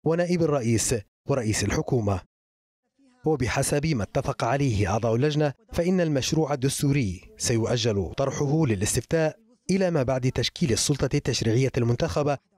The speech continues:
طبقا للقاعدة الدستورية، على أن تلزم باتخاذ كافة الإجراءات اللازمة لاستكمال الاستفتاء على المشروع قبل انتهاء ولايتها. ويشكل الملتقى لجنة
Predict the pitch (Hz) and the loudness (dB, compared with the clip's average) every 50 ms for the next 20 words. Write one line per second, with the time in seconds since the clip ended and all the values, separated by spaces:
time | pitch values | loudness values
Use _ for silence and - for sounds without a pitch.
0 | _ - 214 202 - - - 190 185 147 123 117 - 131 113 123 135 127 131 - | _ -4 -4 -4 -2 -2 -2 0 2 0 0 -2 -2 -2 0 0 2 0 0 0
1 | 127 113 104 110 - - 123 135 147 156 123 110 104 95 92 - - - _ - | 0 0 0 0 0 2 2 2 4 4 2 2 2 0 -2 -4 -10 -18 _ -4
2 | - 117 139 127 113 104 - - 123 139 156 165 156 - - 190 190 160 185 180 | -2 -2 0 2 0 0 0 0 2 2 2 0 -2 0 -2 0 0 2 2 2
3 | 175 165 120 117 - - 131 113 - 147 117 92 95 - - 151 143 - 143 135 | 2 2 0 0 -2 -2 -2 0 0 0 -2 -2 -4 -4 -2 -2 -2 0 -2 0
4 | - 147 139 147 139 143 135 117 98 101 - - 131 127 135 139 127 143 160 147 | 0 0 0 2 0 0 0 0 -2 -4 -2 0 2 2 2 2 2 2 2 2
5 | 143 - - - 170 135 107 - - 107 - - 131 131 123 117 107 95 92 98 | 0 0 0 -2 0 0 0 -2 -2 -4 0 0 0 2 2 2 2 2 0 0
6 | - - - - - 156 156 156 131 151 131 120 107 101 104 110 110 101 - - | -2 -2 -4 -2 0 0 0 0 0 -2 -2 -2 -2 0 0 0 0 0 0 2
7 | 165 175 170 156 135 147 - _ _ - - 202 190 185 170 151 123 131 127 120 | 2 2 2 2 0 -4 -6 _ _ -4 -2 0 0 0 0 0 0 0 2 2
8 | 131 123 101 107 104 101 101 101 107 123 143 - - 113 104 107 92 82 - - | 0 0 2 2 2 4 4 4 2 2 0 0 0 0 0 0 -2 -4 -8 -14
9 | - _ _ _ _ _ _ _ _ _ _ _ _ - 139 139 127 110 - - | -20 _ _ _ _ _ _ _ _ _ _ _ _ -2 0 2 2 2 0 -2
10 | 135 - - 135 113 110 101 113 135 135 - 170 160 - - 165 151 113 101 117 | -2 -2 0 0 2 2 2 2 0 0 0 -2 -2 -2 -2 -2 0 0 0 0
11 | 120 131 135 127 - 139 135 | 2 2 0 0 0 0 -2